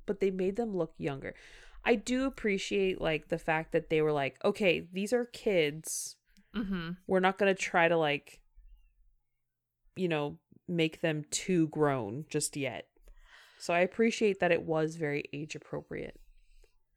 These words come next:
Speaker 2: There is, like, one group where they're making them not, where they're, where their glow up happened and they're still, like, fifteen, and I'm like, "No." But also, like,
Speaker 1: <laughs>
Speaker 2: get it.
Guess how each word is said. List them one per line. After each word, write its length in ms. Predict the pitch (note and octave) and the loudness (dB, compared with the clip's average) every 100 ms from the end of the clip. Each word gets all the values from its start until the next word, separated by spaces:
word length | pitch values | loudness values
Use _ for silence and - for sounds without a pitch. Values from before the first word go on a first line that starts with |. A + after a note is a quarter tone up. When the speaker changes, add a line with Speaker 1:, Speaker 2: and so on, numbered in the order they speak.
| _ _ - | _ _ -12
Speaker 2:
There 220 | G#3 A3+ | -10 -10
is, 200 | B3 - | -10 -8
like, 240 | F3+ D#3+ | -10 -8
one 260 | E3 D#3+ F3 | -10 -8 -8
group 340 | F3+ F3+ F3+ | -6 -6 -8
where 80 | E3+ | -6
they're 140 | D#3 D3+ | -4 -4
making 400 | C#3 C#3+ D#3 D3 | -6 -8 -10 -10
them 320 | C#3 C3+ D#3+ | -12 -12 -14
not, 480 | C#3 - F3 F#3 - _ _ _ _ _ _ _ - - - - - | -12 -10 -10 -12 -20 _ _ _ _ _ _ _ -20 -20 -20 -20 -6
where 100 | F#3+ | -2
they're, 440 | F#3+ F#3+ F3 E3+ - | 2 4 4 0 -4
where 220 | F3+ F3 - - - | -4 -4 -6 -14 0
their 160 | E3+ E3+ | 2 2
glow 380 | F3+ F3+ E3 | 0 4 6
up 240 | E3+ F#3 F#3 | 6 6 4
happened 640 | - F#3+ G3 G#3+ A3 G3+ | 6 8 8 2 0 -2
and 140 | F3+ | -2
they're 120 | F3 F3+ | -2 -2
still, 720 | - - - F3+ D#3 C#3+ C#3+ | -4 -10 0 4 4 4 0
like, 340 | G#2+ G2+ - - - | -6 -8 -10 -16 -8
fifteen, 580 | D3 - C#3+ C3 - - | -8 -8 -12 -12 -14 -10
and 140 | D3+ | -8
I'm 160 | D#3 D#3 | -6 -8
like, 200 | C#3+ - F3+ | -10 -10 -6
"No." 400 | D3+ C3 - - _ _ _ _ _ - - - _ _ _ - - _ _ _ | -6 -6 -10 -16 _ _ _ _ _ -20 -20 -20 _ _ _ -20 -20 _ _ _
But 160 | A3 F3 | 2 4
also, 420 | D3+ D#3 F3 D#3 | 4 2 4 4
like, 300 | B2 F2 E2+ - - - | 2 -4 -2 -4 -4 -10
Speaker 1:
<laughs> 120 | F3+ | 4
Speaker 2:
get 220 | E3 D3 | 6 6
it. 220 | - - | 2 -10